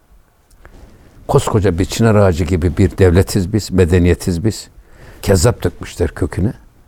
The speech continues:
Oradan bir tane dal kesmişler, sonra koymuşlar saksıya.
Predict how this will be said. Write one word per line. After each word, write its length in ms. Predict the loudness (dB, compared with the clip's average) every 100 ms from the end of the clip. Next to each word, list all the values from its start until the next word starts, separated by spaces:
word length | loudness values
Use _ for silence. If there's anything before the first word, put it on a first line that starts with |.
| -20 -20 -8 0
Oradan 320 | 4 4 4
bir 60 |
tane 220 | 4 2 2
dal 140 | 0
kesmişler, 520 | 0 -4 -4 -6 -4
sonra 260 | -2 0 2
koymuşlar 480 | 2 0 0 -2 -4
saksıya. 540 | -2 -6 -4 -4